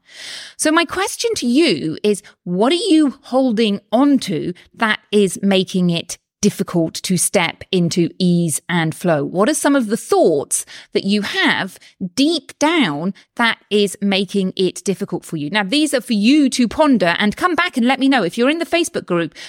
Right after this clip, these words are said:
reply to this, you know, leave a comment in the Facebook Live and let me know. Now, some of the things that it could be is, "It's not gonna work for me," or, "I really like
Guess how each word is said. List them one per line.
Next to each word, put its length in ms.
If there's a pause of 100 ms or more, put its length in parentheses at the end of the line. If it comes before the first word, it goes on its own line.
(120)
reply 520
to 220
this, 440 (200)
you 60
know, 80
leave 160
a 40
comment 420 (200)
in 80
the 80
Facebook 480
Live 460
and 160
let 140
me 100
know. 180 (260)
Now, 180
some 200
of 80
the 80
things 280
that 100
it 100
could 240
be 320
is, 300 (320)
"It's 320
not 180
gonna 140
work 420
for 120
me," 340 (200)
or, 300 (300)
"I 500
really 560
like 560